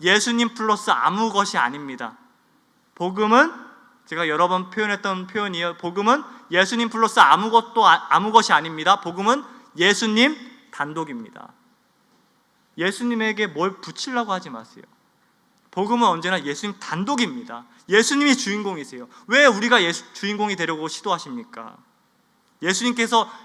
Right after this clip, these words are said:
십자가에서 다 이루셨습니다. 우리의 죄값을 온전히 담당하셨고 예수님의 부활하심으로 우리를 하나님의 자녀로 세우셨습니다. 그러므로 우리는 더 이상 종이 아니라 자유인입니다.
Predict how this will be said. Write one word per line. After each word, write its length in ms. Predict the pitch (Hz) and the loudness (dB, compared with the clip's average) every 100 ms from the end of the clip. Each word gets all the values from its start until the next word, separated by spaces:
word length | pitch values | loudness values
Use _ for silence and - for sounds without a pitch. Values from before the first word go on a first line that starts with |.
| _ | _
십자가에서 500 | - 247 262 247 247 | -18 -2 0 2 -2
다 180 | - 240 | 4 4
이루셨습니다. 800 | 254 233 220 - 170 147 143 - _ _ _ | 4 -2 -4 -8 -12 -10 -12 -12 _ _ _
우리의 280 | 190 240 247 | -2 0 2
죄값을 300 | 240 240 233 | 2 2 2
온전히 420 | 180 196 214 254 - - - | -2 -2 0 -2 -6 -20 -2
담당하셨고 840 | 175 196 240 247 202 160 - 143 - - 156 | 0 4 8 8 6 0 -10 -12 -12 -14 2
예수님의 640 | 208 240 269 269 262 254 | 2 4 0 4 4 4
부활하심으로 580 | 202 226 233 214 208 196 | 4 6 6 2 -4 -4
우리를 340 | 165 208 247 - - | -2 0 -2 -4 -4
하나님의 520 | - 277 269 254 240 | 2 4 4 2 0
자녀로 400 | 247 160 175 202 | 0 -4 -2 -4
세우셨습니다. 800 | 202 - 302 262 - 143 120 120 - _ _ - | -4 -2 0 0 -2 -14 -14 -16 -18 _ _ -4
그러므로 420 | 247 262 262 247 | 6 6 6 0
우리는 240 | 196 208 | -2 -4
더 120 | 190 170 | -4 -2
이상 200 | 196 185 | -2 -4
종이 360 | - 190 226 | -8 -2 4
아니라 880 | 190 139 151 202 285 - - - - | 4 4 6 6 6 2 -16 -20 -14
자유인입니다. 800 | - 143 151 170 139 113 104 | -10 -4 -2 -2 -8 -12 -18